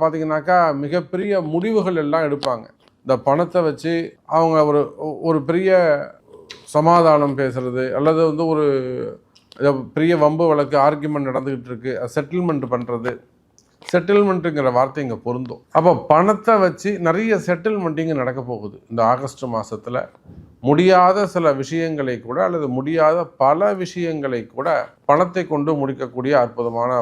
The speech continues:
வாய்ப்பு ஏற்படுகிறது. அதே போல ராகு சம்பந்தப்பட்டதால, ஆஹ், அந்த வெளிநாட்டுல செய்யக்கூடிய பிசினஸ், எல்லாம் வெளிநாட்டுல செய்யக்கூடிய இன்வெஸ்ட்மெண்ட்ஸ், அந்த அவால பணங்கள்லாம் சொல்றாங்க பாத்தீங்களா, பெரிய பெரிய மணி லாண்டரி, அது போன்ற பெரிய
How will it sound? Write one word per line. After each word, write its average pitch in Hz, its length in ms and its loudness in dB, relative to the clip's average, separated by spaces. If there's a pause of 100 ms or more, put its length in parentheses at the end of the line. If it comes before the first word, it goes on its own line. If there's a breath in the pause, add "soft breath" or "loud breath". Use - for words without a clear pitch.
வாய்ப்பு 110 420 -2
ஏற்படுகிறது. 107 540 -2 (100)
அதே 131 240 0
போல 143 180 4 (120)
ராகு 165 340 2 (100)
சம்பந்தப்பட்டதால, 120 840 -6 (400)
ஆஹ், 143 180 6
அந்த 135 160 4 (840)
வெளிநாட்டுல 175 600 2 (280)
செய்யக்கூடிய 147 440 -2 (120)
பிசினஸ், 135 420 -2 (120)
எல்லாம் 143 240 2
வெளிநாட்டுல 151 480 -2
செய்யக்கூடிய 135 460 -6 (140)
இன்வெஸ்ட்மெண்ட்ஸ், 139 640 -6 (240)
அந்த 131 140 0 (140)
அவால 135 300 4 (100)
பணங்கள்லாம் 120 560 -4
சொல்றாங்க 107 380 -8
பாத்தீங்களா, 110 320 -6 (120)
பெரிய 165 180 -2 (100)
பெரிய 139 200 -8 (540 soft breath)
மணி 127 160 2 (100)
லாண்டரி, 110 380 -2 (100)
அது 113 180 -6
போன்ற 135 200 -2 (120)
பெரிய 190 340 0